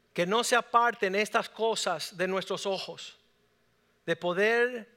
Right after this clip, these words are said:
guardar lo que es las, el juicio y las, la discreción. Son las dos cosas ahí, la ley y el consejo. Saber gobernar nuestras vidas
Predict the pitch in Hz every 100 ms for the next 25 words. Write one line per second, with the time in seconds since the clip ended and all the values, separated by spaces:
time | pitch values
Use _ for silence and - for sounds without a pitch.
0 | _ _ _ _ 160 180 185 180 180 208
1 | 196 156 135 - _ _ _ _ _ _
2 | _ _ _ _ _ _ _ _ 156 170
3 | 190 202 220 214 - _ _ _ _ _
4 | _ _ - 165 175 165 - - - -
5 | 170 156 - 220 247 233 - 247 233 196
6 | 175 156 - - - 170 160 170 - 170
7 | 156 - 208 185 _ _ _ _ _ -
8 | - - 185 190 - 196 - 208 180 190
9 | 190 170 160 156 196 220 226 185 165 170
10 | 156 - 175 - _ _ _ _ _ _
11 | - 160 160 190 202 208 190 180 165 175
12 | 202 208 180 180 - 170 196 196 156 135
13 | -